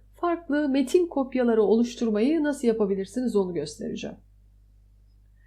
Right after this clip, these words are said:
Metninizi ister çizgi halinde, isterse içi doldurulmuş bir şekilde hazırladıktan sonra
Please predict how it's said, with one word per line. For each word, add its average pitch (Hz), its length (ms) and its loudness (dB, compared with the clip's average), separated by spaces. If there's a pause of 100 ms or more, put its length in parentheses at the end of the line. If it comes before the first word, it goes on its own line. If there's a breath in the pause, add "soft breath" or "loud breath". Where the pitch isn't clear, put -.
(160)
Metninizi 339 540 6
ister 349 440 2
çizgi 262 340 2
halinde, 190 560 4
isterse 240 500 0
içi 240 220 2
doldurulmuş 226 600 4
bir 202 80 6
şekilde 170 640 0
hazırladıktan 226 720 4
sonra 185 580 -4